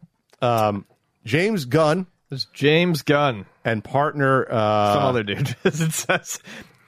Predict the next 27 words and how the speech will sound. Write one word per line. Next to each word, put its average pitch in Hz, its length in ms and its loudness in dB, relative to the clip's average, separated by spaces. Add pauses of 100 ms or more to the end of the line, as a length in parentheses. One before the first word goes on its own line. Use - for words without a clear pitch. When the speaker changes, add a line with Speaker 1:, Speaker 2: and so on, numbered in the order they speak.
Speaker 1:
uh, 113 120 0
Peter 233 320 2
Safran 135 540 -2
are 123 60 -4
gonna 123 180 0
be 117 160 -2
running 127 500 0
the 107 100 -6
T 139 280 -4
V 131 100 0
and 117 80 0
animation, 98 640 -4 (420)
uh, 85 240 -6 (360)
division. 85 420 -8
Lead 131 220 0
film, 214 400 2
T 185 300 -2
V, 165 140 0
and 143 80 2
animation 113 340 -2
division. 87 240 -10
They're 113 100 0
all 127 100 2
gonna 120 160 -2
bundle 127 400 -2
it - 80 -12
together. 87 420 -10